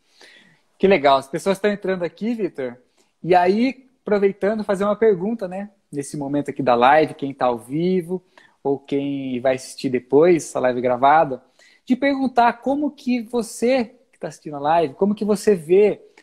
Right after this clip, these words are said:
a chegada de novas pessoas, seja na empresa que você trabalha, seja no tra-, no, de como você atua na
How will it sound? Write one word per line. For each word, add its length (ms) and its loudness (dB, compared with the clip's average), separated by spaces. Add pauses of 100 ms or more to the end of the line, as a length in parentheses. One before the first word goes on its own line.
(140)
a 80 -6
chegada 920 0 (320)
de 100 -16
novas 320 -8
pessoas, 880 -12 (440)
seja 320 2
na 100 -4
empresa 600 0
que 100 -12
você 260 -12
trabalha, 760 2
seja 300 -6
no 80 -10
tra-, 320 -4
no, 220 -10 (300)
de 100 -16
como 220 -2
você 280 -6
atua 720 0 (240)
na 500 -2